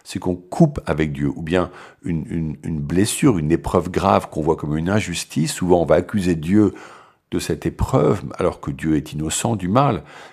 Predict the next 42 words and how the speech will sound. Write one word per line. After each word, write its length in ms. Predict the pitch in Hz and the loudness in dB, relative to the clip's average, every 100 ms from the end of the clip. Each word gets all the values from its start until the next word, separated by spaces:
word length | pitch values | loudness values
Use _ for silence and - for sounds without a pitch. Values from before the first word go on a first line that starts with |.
| _ - | _ -2
Et, 360 | 98 92 - - | 0 0 -2 -4
et 60 | |
du 160 | 85 - | -4 -4
coup 160 | - 131 | 0 2
on 60 | |
va 120 | 98 | 4
s'éloigner, 440 | 92 110 104 135 131 | 2 4 4 4 6
mais 100 | 95 | 6
lui 180 | 127 151 | 6 4
reste 320 | 131 - 131 | 4 2 0
proche, 600 | - - 185 143 - - | -2 0 2 2 -2 -6
lui 220 | 120 139 - - _ _ | -2 -2 -2 -14 _ _
n'a 180 | 95 98 | -6 -6
que, 440 | - - 160 143 - - - - _ _ | -4 4 6 6 2 -16 -20 -20 _ _
euh, 360 | 101 98 90 - | 2 2 2 -4
cette 240 | - 101 95 | -4 -2 0
main 160 | 113 | -2
tendue 600 | 113 113 110 92 127 156 151 | 0 0 0 2 2 2 2
à 60 | 95 | 0
nous 120 | 92 | 2
dire, « 200 | 92 95 | 4 2
Veux-tu, 760 | 87 104 135 131 - 175 - - _ _ _ - | 4 6 6 6 0 0 0 -8 _ _ _ -2
euh, 220 | 85 - - - - _ | 0 0 -4 -20 -20 _
veux-tu 400 | - 104 110 - | -4 0 0 2
rester 320 | 196 214 - | 2 0 2
avec 220 | 98 92 123 | 4 4 2
moi 160 | 156 | 2
ou 80 | - | 2
veux-tu 240 | 95 120 147 | -2 -2 -2
t'en 160 | 120 | 0
aller 220 | 104 123 | 4 4
toi 180 | 120 107 | 4 4
aussi ? » 460 | 101 - - 143 - - - _ - - | 4 2 -4 -4 -4 -14 -20 _ -16 -8
Donc 200 | 110 104 | -6 -6
c'est, 220 | - - | -8 -8
c'est 300 | - - - | -4 -2 0
à 60 | |
nous 140 | 110 170 | 4 4
de 120 | 113 | 6
dire 180 | 98 98 | 4 2
ce 160 | - | 4
oui 420 | 98 98 110 131 | 6 8 6 4